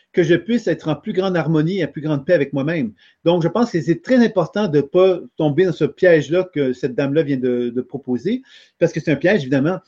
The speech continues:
et c'est un piège qui va simplement nous empêcher d'avoir du pouvoir sur notre vie et sur notre santé. Parce que la peur, qu'est-ce qu'elle va faire ?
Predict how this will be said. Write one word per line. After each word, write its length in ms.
et 60
c'est 100
un 60
piège 340
qui 120
va 120
simplement 520
nous 220
empêcher 440
d'avoir 160
du 80
pouvoir 280
sur 100
notre 200
vie 280
et 40
sur 140
notre 160
santé. 400
Parce 160
que 80
la 80
peur, 240
qu'est-ce 160
qu'elle 140
va 120
faire ? 240